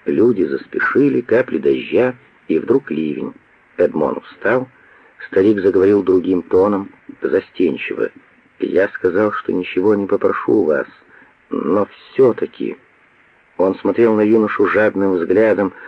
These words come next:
как будто оценивал содержимое его кошелька. Подошёл к нему вплотную и прошептал: «Вы не можете одолжить мне десять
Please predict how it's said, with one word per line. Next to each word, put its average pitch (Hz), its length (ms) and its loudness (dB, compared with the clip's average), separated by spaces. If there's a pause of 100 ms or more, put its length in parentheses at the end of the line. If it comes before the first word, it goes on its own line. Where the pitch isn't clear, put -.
(200)
как 87 160 2
будто 110 300 0
оценивал 110 680 2
содержимое 104 680 2
его 101 260 2
кошелька. 95 720 -2 (640)
Подошёл 85 420 2
к - 100 -6
нему 101 220 0
вплотную 101 480 0
и 104 40 -2
прошептал: - 720 -4 (800)
«Вы 127 200 -6
не 65 120 -10
можете 113 580 -2 (340)
одолжить 110 880 -2
мне 95 260 -6
десять 90 560 -4